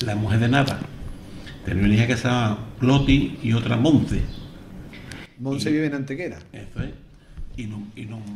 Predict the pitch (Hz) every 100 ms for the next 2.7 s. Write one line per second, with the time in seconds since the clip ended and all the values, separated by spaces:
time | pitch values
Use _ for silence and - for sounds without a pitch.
0 | 104 104 - 117 - - 127 139 131 110
1 | 113 - - 139 170 - - - - 110
2 | 101 107 131 151 156 156 185